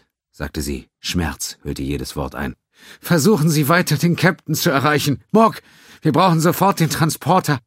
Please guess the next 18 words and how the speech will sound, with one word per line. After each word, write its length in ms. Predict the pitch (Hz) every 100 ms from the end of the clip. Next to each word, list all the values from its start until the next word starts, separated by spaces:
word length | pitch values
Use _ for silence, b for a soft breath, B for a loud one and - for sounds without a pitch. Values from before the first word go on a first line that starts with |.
| _
Steuermann, 580 | - 208 202 185 160 127 B B B B
bereiten 400 | 156 151 190 165
Sie, 300 | 147 180 147 b b b b -
bereiten 440 | - 160 220 180
Sie 160 | 165 190
sich 220 | 180 196
auf 140 | 180
ein 140 | 190 190
Ausweichmanöver 1000 | 190 190 - 170 123 180 180 185 175 165
vor.“ 340 | 185 180 139 _ _ _ _ -
Alle 240 | 90 90
auf 140 | 85
der 120 | - 80
Brücke 300 | 85 - 78
widmeten 400 | 80 87 80 80
sich 220 | 78 80
ihren 160 | 80
Aufgaben. 580 | 76 82 - 67 65 65